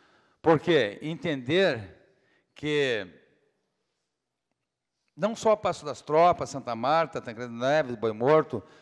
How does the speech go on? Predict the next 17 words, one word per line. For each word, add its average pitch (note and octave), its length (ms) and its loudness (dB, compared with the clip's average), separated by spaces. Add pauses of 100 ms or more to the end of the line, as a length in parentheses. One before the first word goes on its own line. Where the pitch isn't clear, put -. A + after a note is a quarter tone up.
(140)
dá D3+ 180 0
condições E3 680 -4
mínimas, D3 640 -6
mínimas E3+ 600 -6
para D#3 140 -4
que, D#3 80 -18
de D3 120 -4
fato, D3+ 540 -4 (540)
um D3 100 -6
trabalhador, E3 720 6
um E3 140 6
operário D#3+ 580 4
consiga D#3+ 1080 0 (300)
sonhar F3+ 640 2
logo F3+ 300 6
ali F3 180 2
adiante E3 680 -2